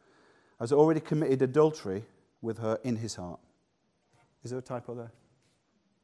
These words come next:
Sorry. Um, Jesus is talking to a mixed crowd of men and women.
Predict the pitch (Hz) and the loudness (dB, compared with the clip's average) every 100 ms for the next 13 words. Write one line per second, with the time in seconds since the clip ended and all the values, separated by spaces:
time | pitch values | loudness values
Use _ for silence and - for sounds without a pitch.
0 | _ _ - - 90 - _ _ _ _ | _ _ -18 -16 -16 -20 _ _ _ _
1 | _ _ _ _ - _ _ - - - | _ _ _ _ -20 _ _ -20 -20 -6
2 | - 151 147 139 - _ - _ _ _ | 6 6 6 0 -16 _ -20 _ _ _
3 | _ _ - _ _ - - _ _ _ | _ _ -20 _ _ -20 -20 _ _ _
4 | _ - 254 247 196 196 196 190 175 170 | _ 2 4 4 2 4 4 4 2 2
5 | 170 - - 139 127 123 107 87 - | 2 2 6 6 6 2 0 -4 -10